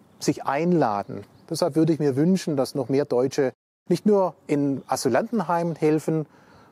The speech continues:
sondern tatsächlich auch Menschen mit nach Hause nehmen und sie dort einfach bewirten, Freunde sein, sie begleiten.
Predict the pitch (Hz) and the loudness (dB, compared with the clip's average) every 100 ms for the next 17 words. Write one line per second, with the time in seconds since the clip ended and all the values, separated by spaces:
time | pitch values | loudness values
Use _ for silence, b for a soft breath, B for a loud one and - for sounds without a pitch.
0 | b - 139 139 131 - 180 - 180 170 | b -2 0 2 0 -4 -6 -2 0 0
1 | 147 135 - - - 143 151 - 139 - | 2 0 -2 -14 -6 -2 -2 -2 -4 -2
2 | 147 131 135 170 - 98 98 - _ _ | -4 0 0 0 -2 -4 -8 -14 _ _
3 | _ _ - 131 139 113 123 139 - - | _ _ -8 -2 -2 2 2 2 -4 -14
4 | B B B B 156 185 - 160 147 170 | B B B B -4 -4 -2 0 2 2
5 | 175 160 - 127 127 139 151 - 117 117 | 0 0 -2 0 0 0 0 0 -2 -4
6 | 113 b b b b _ _ - 139 123 | -8 b b b b _ _ -4 0 0
7 | 117 95 98 - 95 | 0 0 -2 -6 -12